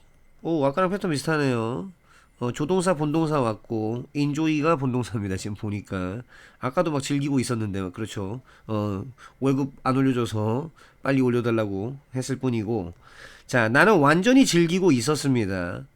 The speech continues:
뭐를요? 나의 휴일을. 이게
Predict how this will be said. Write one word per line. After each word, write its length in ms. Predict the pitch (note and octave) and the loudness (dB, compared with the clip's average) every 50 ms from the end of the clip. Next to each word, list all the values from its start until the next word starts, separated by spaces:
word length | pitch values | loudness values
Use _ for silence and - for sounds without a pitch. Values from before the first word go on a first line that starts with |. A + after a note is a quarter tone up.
| _ _ - - - - _ _ | _ _ -20 -20 -20 -20 _ _
뭐를요? 580 | - B2 C#3 D3 D3+ C#3+ C3 A#2+ A2 F#2+ F2 F#2+ - _ _ _ _ - | -2 2 4 4 6 4 4 4 2 0 -4 -8 -14 _ _ _ _ -4
나의 280 | - C3 C#3+ D3 D#3 C#3+ | 0 2 2 2 2 0
휴일을. 520 | C3 F3+ F#3 F3+ F3 C#3+ B2 G#2+ G2 - | 0 0 2 2 2 2 0 -2 -4 -6
이게 720 | - F3+ F#3+ G3+ A3+ A3+ G#3+ G#3 G3 E3 C3 G#2+ F#2+ F2 | -6 -6 -2 0 0 0 0 0 0 0 0 -2 -4 -6